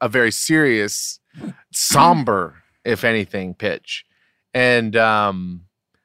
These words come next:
it's just so funny. Uh, you know, I don't care a ton 'cause I am gonna make money to write this, but I, it's just, like, funny that I had, like, nine really fun ideas I wanted to write.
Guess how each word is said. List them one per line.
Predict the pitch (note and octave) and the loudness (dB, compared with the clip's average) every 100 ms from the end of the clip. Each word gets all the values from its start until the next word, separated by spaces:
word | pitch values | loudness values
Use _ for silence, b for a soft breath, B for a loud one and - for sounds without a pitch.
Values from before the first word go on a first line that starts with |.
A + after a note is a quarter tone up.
| _ _ _ _ - | _ _ _ _ -2
it's | C#3 - | -2 0
just | D3 - | -2 0
so | B2 | 0
funny. | G#2+ C3 G#2 G2 F#2 _ - | 0 0 0 -2 -8 _ -4
Uh, | G#2+ G#2 G2+ F#2+ F#2+ F2+ F2 E2+ F2 E2+ C2+ A#1+ - - | 0 0 -2 -4 -6 -6 -8 -10 -10 -12 -14 -14 -18 -4
you | D3+ | 2
know, | D#3 B2 | 4 4
I | |
don't | C#3+ C#3 - | 2 0 -4
care | C#3 B2+ A#2 A2 G2+ - | 0 2 2 0 -4 -8
a | A2 | -10
ton | - F3 B2+ A#2+ A#2+ | -2 0 2 -2 -8
'cause | - G2+ | -8 -4
I | G#2 G2 F#2+ F#2 _ _ _ _ _ _ _ - | 0 2 0 -6 _ _ _ _ _ _ _ -6
am | G#2 G2+ | -4 0
gonna | A#2 G#2+ | 0 2
make | G#2 G2 | 0 0
money | A2+ G#2 G2 | 0 0 -2
to | F#2 G#2+ | -4 0
write | A2+ C3+ - | 2 2 -2
this, | F#2 F2 - | -6 -4 -6
but | G#2 | -2
I, | G2 F#2 F#2 C#2+ _ | 0 0 -2 -10 _
it's | G#2 - | -14 -6
just, | A#2 - | -6 -4
like, | G2+ - | -6 -6
funny | - A#2 | -6 -4
that | G#2+ G2+ | 0 0
I | |
had, | G2 G#2+ | -2 -2
like, | G2+ F#2+ | -4 -4
nine | F#2+ F#2+ F#2+ G2 G2 | -4 -2 -2 -4 -6
really | F#2+ F2+ | -6 -8
fun | - F#2+ | -8 -8
ideas | F2+ F2+ F#2 F#2 F2 | -6 -6 -6 -6 -6
I | E2 F2+ | -6 -6
wanted | F2+ F2 F2 | -6 -6 -6
to | F2 | -6
write. | F2 F2 F2+ | -4 -6 -8